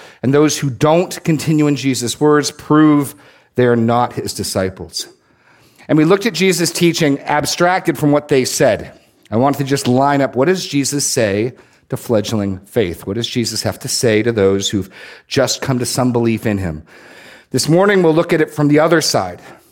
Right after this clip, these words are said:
These Jews who believed something about Jesus, and we'll see their faith is not saving, their faith is not genuine, it does not endure. What, what can we learn from that? What can we learn from them? And to summarize it in, in one sentence, the title here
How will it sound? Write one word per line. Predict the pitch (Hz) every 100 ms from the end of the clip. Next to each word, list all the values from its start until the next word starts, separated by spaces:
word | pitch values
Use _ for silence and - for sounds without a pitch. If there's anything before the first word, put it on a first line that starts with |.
| _ _ _ _ _ _ _
These | - 165 131
Jews | 120 247 220 185 -
who | 165
believed | 147 170 190 190
something | 170 - 185 185 185 160
about | 135 117
Jesus, | - 101 101 110
and | 120
we'll | 120
see | - 170
their | 143 131
faith | - 156 147
is | 135
not | 135 123
saving, | - 117 101 110
their | 107
faith | - 117 117
is | 117
not | 120
genuine, | 104 101 127 107 98 92 120 - -
it | 120 117
does | 151 147
not | 131
endure. | 117 110 104 - - - -
What, | - 160
what | 156 202
can | 220
we | 208
learn | 190 185
from | 175 160
that? | 147 117 95
What | 131
can | 175
we | 160
learn | 151 147
from | - 135
them? | 123 123 95 - - - - -
And | 139
to | 131
summarize | - 208 247 247 180 139 117 117
it | 117 - - - -
in, | 117 123
in | 127 135
one | 156 175
sentence, | 170 139 120 110
the | 117
title | - 151 156 120
here | 104 95